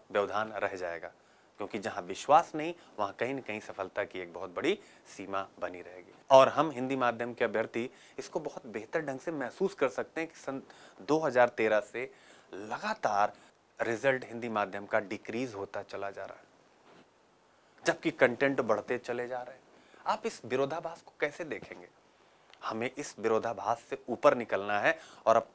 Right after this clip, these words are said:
हिंदी माध्यम में पहली रैंक लगानी है। आखिर ये कैसे संभव होगा? और ना सिर्फ पहली रैंक लगानी है, अपितु हमें under fifty, ट्वेंटी फ़ाइव आना है और सौ में तो पचास हमें चाहिए, चाहिए। कैसे हो पाएगा? ये तभी हो पाएगा जब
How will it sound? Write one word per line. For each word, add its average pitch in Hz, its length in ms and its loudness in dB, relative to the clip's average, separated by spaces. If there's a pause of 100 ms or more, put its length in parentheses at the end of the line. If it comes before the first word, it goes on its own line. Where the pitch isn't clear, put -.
(120)
हिंदी 113 220 -8
माध्यम 101 340 -6
में 104 120 -10
पहली 98 300 -10
रैंक 90 260 -10
लगानी 87 320 -10
है। 90 100 -20 (260)
आखिर - 240 -2
ये 104 80 -2 (100)
कैसे 117 240 0
संभव 85 420 -10
होगा? 80 200 -12 (340)
और 113 120 4
ना 151 180 2
सिर्फ 160 220 -4 (100)
पहली 131 220 2
रैंक 131 220 0
लगानी 120 320 0
है, 127 60 -2
अपितु 160 360 4 (800)
हमें 131 320 0 (520)
under 160 300 6 (100)
fifty, 147 380 0 (580)
ट्वेंटी 123 260 4
फ़ाइव 120 360 2
आना 113 240 2
है 107 60 -4
और 117 140 4
सौ 123 240 4
में 117 140 2
तो - 80 0
पचास 104 420 0
हमें 104 160 -8
चाहिए, 95 380 -8
चाहिए। 98 260 -8
कैसे 139 320 6
हो 117 80 6
पाएगा? 90 280 -2
ये - 320 -12 (100)
तभी 131 200 6
हो 135 80 6
पाएगा 113 340 4
जब 175 280 6